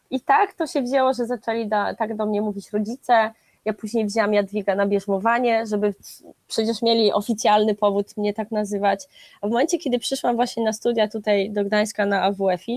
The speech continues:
okazało się, że musieliśmy mieć koszulki grupowe. I w grupie były dwie Natalie. A ja zdecydowałam, że no nie, no,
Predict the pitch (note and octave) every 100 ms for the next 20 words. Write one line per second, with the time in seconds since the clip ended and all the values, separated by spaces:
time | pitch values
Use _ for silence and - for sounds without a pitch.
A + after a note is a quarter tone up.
0 | - - _ _ _ _ - A3 A3+ A#3+
1 | B3 C4 A#3+ A#3 A#3+ A#3 A3+ A#3 - B3
2 | A#3 A3+ - A3+ B3+ B3 G3 G3+ F#3 F3+
3 | E3 D#3 - _ _ _ - G#3+ G#3+ A3+
4 | A3+ G#3+ G#3 G#3 G3 G3+ A#3 C#4+ F4 A#3
5 | A#3+ B3 A#3+ B3 B3 B3 A#3+ F#3+ F3 E3
6 | E3 _ _ _ - G#3 B3+ B3 B3+ A#3
7 | B3 B3 B3+ A#3 A#3 B3 D4 D#4+ D#4 B3
8 | G#3+